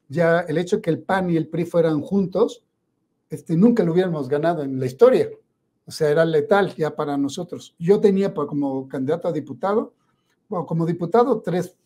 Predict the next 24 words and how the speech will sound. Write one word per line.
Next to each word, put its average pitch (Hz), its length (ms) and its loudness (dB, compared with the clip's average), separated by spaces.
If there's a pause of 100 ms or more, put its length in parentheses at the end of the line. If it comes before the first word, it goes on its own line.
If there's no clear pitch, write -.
formas. 208 360 -6
Una, 170 160 -4
hacerme 202 380 -4
tonto 233 580 2
y 143 100 -4
quedarme 170 380 0
de 156 80 -2
diputado 147 500 -4
y 165 60 0
dejar 160 320 -2
que, 135 280 -2 (360)
que 147 160 0
lo 139 140 -4
que 147 120 -6
sucediera, 190 600 0
o 156 120 0
buscar 190 360 0
un 196 160 2
distrito 175 680 -2
en 147 140 -2
Iztapalapa, 143 680 -4
que 131 120 -18 (280)
sin 139 180 -4
problema 170 500 -8